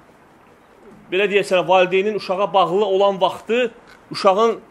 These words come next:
yetkin, ye-, ye-, yetkin olmasıdır. Yəni, e, boya başa çatıb, e,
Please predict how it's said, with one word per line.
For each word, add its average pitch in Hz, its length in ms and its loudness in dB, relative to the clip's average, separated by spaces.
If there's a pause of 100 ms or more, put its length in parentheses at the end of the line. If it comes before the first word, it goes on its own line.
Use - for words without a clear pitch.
(720)
yetkin, 196 440 -2
ye-, 175 260 -6
ye-, 165 600 -6
yetkin 185 420 -6
olmasıdır. 175 580 0
Yəni, 147 300 0 (380)
e, 139 180 -2
boya 185 240 0
başa 180 200 -6
çatıb, 214 420 -2 (760)
e, 135 380 0